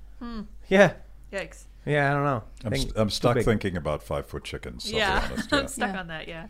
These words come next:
Speaker 4: I feel like this is our next project.
Speaker 1: <laughs> Yeah, for
Speaker 3: Yeah,
Speaker 1: sure.
Speaker 3: in, in our dystopian future, when there is no energy, we will be riding chickens to El Salvador.
Speaker 1: Yeah, that'll be fun.
Speaker 3: Yeah.
Speaker 1: <laughs>
Speaker 2: Or in
Speaker 1: Perfect,
Speaker 2: Sa-, El
Speaker 1: yeah.
Speaker 2: Salvador.
Speaker 3: Yeah.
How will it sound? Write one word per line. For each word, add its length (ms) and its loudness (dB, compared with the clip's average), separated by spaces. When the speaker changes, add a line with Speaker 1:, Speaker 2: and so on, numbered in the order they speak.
Speaker 4:
I 80 2
feel 120 6
like 160 10
this 120 4
is 140 8
our 120 10
next 240 0
project. 540 -2
Speaker 1:
<laughs> 100 -8
Yeah, 300 -10
for 140 -12
Speaker 3:
Yeah, 40 -10
Speaker 1:
sure. 240 -4
Speaker 3:
in, 160 0
in 180 -2
our 140 2
dystopian 640 0
future, 400 -4
when 220 -6
there 160 -4
is 180 -6
no 120 -6
energy, 500 -6
we 160 -8
will 180 -8
be 180 -12
riding 380 -8
chickens 560 -8
to 300 -8
El 100 -6
Salvador. 560 -6
Speaker 1:
Yeah, 200 -6
that'll 180 -4
be 60 -8
fun. 280 -4
Speaker 3:
Yeah. 520 -8
Speaker 1:
<laughs> 120 -14
Speaker 2:
Or 180 6
in 140 4
Speaker 1:
Perfect, 160 -2
Speaker 2:
Sa-, 180 -2
El 60 -2
Speaker 1:
yeah. 60 0
Speaker 2:
Salvador. 420 -4
Speaker 3:
Yeah. 80 -4